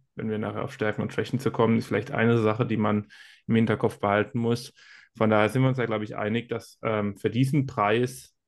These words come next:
ist das ein solider Deal. Das ist natürlich kein billiger gegeben, hat jetzt Hunter auch nicht ausgezogen oder den, den Tisch gezogen. Ähm,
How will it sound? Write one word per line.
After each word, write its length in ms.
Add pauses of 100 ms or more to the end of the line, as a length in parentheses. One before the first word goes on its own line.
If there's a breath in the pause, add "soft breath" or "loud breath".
(460)
ist 160
das 100
ein 80
solider 420
Deal. 300
Das 120
ist 100
natürlich 240
kein 320 (220)
billiger 300
gegeben, 440
hat 100 (160)
jetzt 180
Hunter 200
auch 60
nicht 180
ausgezogen 560
oder 100
den, 160 (160)
den 160
Tisch 180
gezogen. 480 (520 soft breath)
Ähm, 460